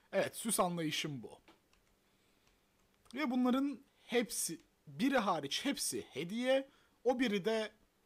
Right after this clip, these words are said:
sevdiğim bir seslendirmen tarafından imzalanmış bir şey. Ah, neyse, gel gelelim. Unutmadan burada profilimde seçtiğim fotoğrafı seçmemin tek bir amacı vardı.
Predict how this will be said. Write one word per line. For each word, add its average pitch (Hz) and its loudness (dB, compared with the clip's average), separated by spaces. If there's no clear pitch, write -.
sevdiğim 208 4
bir 190 2
seslendirmen 165 -4
tarafından 139 -10
imzalanmış 117 -10
bir - -20
şey. - -18
Ah, 285 0
neyse, - -4
gel 330 2
gelelim. 202 0
Unutmadan 285 0
burada 240 -2
profilimde 226 0
seçtiğim 214 -2
fotoğrafı 208 -4
seçmemin 208 -2
tek - -4
bir 127 -6
amacı 123 -6
vardı. 107 -12